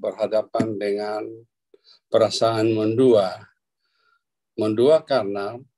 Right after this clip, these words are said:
Pancasila yang dirumuskan oleh para founding fathers, yaitu suatu ideologi negara, dasar negara yang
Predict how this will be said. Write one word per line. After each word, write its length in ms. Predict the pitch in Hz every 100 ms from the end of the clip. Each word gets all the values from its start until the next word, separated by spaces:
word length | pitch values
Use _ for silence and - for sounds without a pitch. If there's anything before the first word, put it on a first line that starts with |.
| -
Pancasila 640 | 107 110 117 107 123 120
yang 240 | 139 127 113
dirumuskan 680 | 110 120 151 - - 104 101
oleh 240 | 98 101
para 320 | - 120 123
founding 480 | 113 110 110 101 104
fathers, 800 | _ 107 95 95 104 - - - _ _ _ _ _ _ _ _ _
yaitu 440 | 110 104 101 - 120
suatu 360 | - 113 -
ideologi 520 | 104 104 113 110 120 117
negara, 760 | 110 104 107 107 117 139 151 104
dasar 400 | 107 104 113 104
negara 480 | 107 98 120 113
yang 240 | 107 101